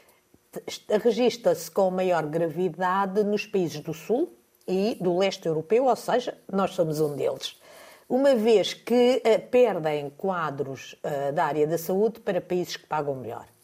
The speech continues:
São países que pagam mal, os médicos, como nós sabemos, quando somos confrontados com o que eles ganham, ganham muito mal. Eh, e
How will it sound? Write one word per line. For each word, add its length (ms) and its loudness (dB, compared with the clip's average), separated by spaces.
São 180 -10
países 300 -8
que 100 -20
pagam 280 -2
mal, 340 -6
os 120 -10
médicos, 520 -6
como 240 -8
nós 200 -12
sabemos, 600 -4
quando 340 -4
somos 300 -4
confrontados 720 -6
com 120 -10
o 20 -6
que 140 -4
eles 200 0
ganham, 500 -4
ganham 260 -10
muito 720 -2
mal. 540 -2
Eh, 520 2
e 320 6